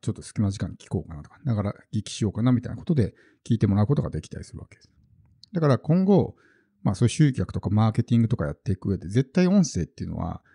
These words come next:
まあ世の中のニーズ的に必要になってくるんで、これだけもう時間が足りない、時間の奪い合いが起こっているような現状を見ていてもですね、間違いなくそういった需要っていうのはね、伸びてくるのは、まあ、明白なので、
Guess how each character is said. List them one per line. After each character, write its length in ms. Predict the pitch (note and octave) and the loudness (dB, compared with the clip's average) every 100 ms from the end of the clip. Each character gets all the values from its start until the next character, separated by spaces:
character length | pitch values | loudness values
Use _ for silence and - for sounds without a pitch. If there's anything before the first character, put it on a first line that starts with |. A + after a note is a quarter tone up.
| _ _ - | _ _ -2
ま 100 | A2 | 2
あ 20 | |
世 100 | B2 | 6
の 60 | G3 | 6
中 180 | F#3 | 4
の 80 | F2+ | 2
ニ 140 | G#2 A#2 | 2 2
ー 40 | |
ズ 60 | A#2 | 2
的 160 | B2+ | 2
に 60 | A#2+ | 2
必 260 | - - | -2 2
要 60 | F3+ | 4
に 40 | |
な 60 | F3 | 4
っ 60 | - | 0
て 80 | |
く 80 | - | -6
る 80 | - | -10
ん 60 | - | -14
で、 180 | - _ | -18 _
こ 120 | - | 0
れ 60 | E3+ | 2
だ 80 | E3+ | 4
け 80 | |
も 140 | F3+ A#2+ | 4 2
う 20 | |
時 120 | G#2 | 2
間 160 | C3+ C#3 | 2 2
が 80 | C#3 | 2
足 80 | A2 | 0
り 60 | |
な 120 | A2+ A2+ | 0 -2
い、 40 | |
時 120 | B2 | 0
間 160 | B2+ C3+ | 2 4
の 100 | C3+ | 4
奪 200 | C3 C3+ | 4 4
い 80 | C#3 | 4
合 60 | |
い 40 | C3 | 4
が 100 | B2 | 2
起 60 | |
こ 120 | A2 D3+ | 2 0
っ 120 | - | 0
て 80 | G#2 | -4
い 40 | |
る 80 | E2+ | -2
よ 100 | G#2 | -4
う 40 | |
な 80 | F2+ | -6
現 260 | G2+ A#2 A2 | 0 2 2
状 300 | A#2 A#2+ - _ - | 2 0 -4 _ -4
を 60 | A2+ | 2
見 140 | C3+ | 4
て 100 | C#3 | 4
い 100 | G2+ | 0
て 80 | - | -2
も 80 | E2+ | -12
で 80 | - | -12
す 160 | - | -4
ね、 200 | G#2 D#2+ _ _ _ _ _ _ | -4 -4 _ _ _ _ _ _
間 380 | C3 C#3 G3+ A3 | -2 0 4 4
違 20 | |
い 40 | E3+ | 6
な 120 | A2 | 2
く 340 | - A#2+ E2 - | 4 2 2 -2
そ 180 | - | 0
う 60 | A#2+ | 0
い 20 | |
っ 20 | A#2 | 0
た 260 | - A2+ | 2 2
需 260 | A#2+ G#2 A2+ | 2 0 2
要 140 | A#2 | 2
っ 40 | A2+ | 0
て 140 | B2+ | -6
い 20 | |
う 40 | - | -8
の 120 | F#2+ | -6
は 60 | |
ね、 80 | A2 - | -4 0
伸 80 | |
び 80 | A2 | 0
て 120 | F2 | -2
く 100 | - | -6
る 80 | E2 | -8
の 100 | D#2 | -10
は、 120 | D#2 - _ _ _ | -12 -16 _ _ _
ま 220 | - E2+ - | -4 -4 -6
あ、 40 | _ _ - | _ _ 0
明 280 | B2 C3 A#2+ | 4 4 4
白 380 | - A#2 - B2 | 0 -4 0 -2
な 120 | - | -2
の 160 | - | -10
で、 300 | - C2+ - | -14 -12 -12